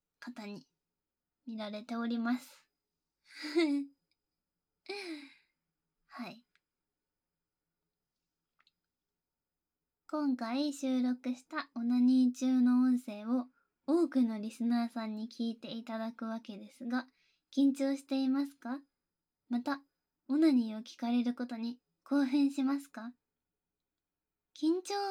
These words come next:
はそんなにしていないかもしれない。楽しみの方が大きいです。聞かれることに関しては、とっても興奮するので、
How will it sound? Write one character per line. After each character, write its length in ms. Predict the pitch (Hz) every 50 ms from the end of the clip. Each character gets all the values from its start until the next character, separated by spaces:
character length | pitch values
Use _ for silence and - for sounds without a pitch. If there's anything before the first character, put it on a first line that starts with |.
| 381
は 280 | 370 381 370 320 247 247 _ _ _ _ _ _ _ _ _ _ _ _ _ _ _ _ _ _ _ _ _ _ _
そ 160 | - - 285
ん 140 | 285 285 294
な 120 | 294 294
に 300 | 277 277 269 262 269 269 _ _ _ _ _ _ _ _ _ _ _ _ _ _ _ _ _
し 100 | _ - -
て 100 | - 277
い 140 | 277 277 269
な 180 | 269 269 269
い 120 | 269 254 247
か 140 | - 220
も 120 | 202 202 202
し 160 | - - -
れ 140 | 214 214 226
な 140 | 226 226 -
い。 100 | _ _ _ _ _ - -
楽 220 | 285 302 311 311
し 180 | 302 - 320 311 294
み 140 | 262 240
の 100 | 214 208
方 280 | - - 233 226 220 208
が 160 | 208 202 - _ _ _ _ _ _ -
大 220 | 254 269 269 262
き 240 | 254 - 269 262 240
い 60 | 214
で 180 | 208 208 214 -
す。 160 | _ _ _ _ _ _ _ _ _ _ _ _ _ _ _ _ _ _ _ _ _ _ _ _ _ _ _ _ _ _ _ _ _ _ _ _ _ _ _ _ _ _ _ _ _ _ _ - - -
聞 40 |
か 120 | - 330 330
れ 140 | 339 349 320
る 120 | 339 320
こ 140 | - 320 311
と 120 | - 320
に 260 | 294 262 240 214 226 _ _ _ _ _ _ _ _ -
関 260 | - - 269 254 240
し 80 | 233 -
て 160 | - 208 202
は、 180 | 208 208 214 262 - _ _ _ _ _ _ _ _ _ _ _ _
と 120 | - 262
っ 20 | 247
て 180 | 254 - 262
も 200 | 254 240 240 240
興 260 | 240 - 269 262 247 247
奮 240 | 240 254 240 240
す 160 | 247 - 262 240
る 140 | 233 226
の 120 | 214 196 190
で、 200 | 196 196 226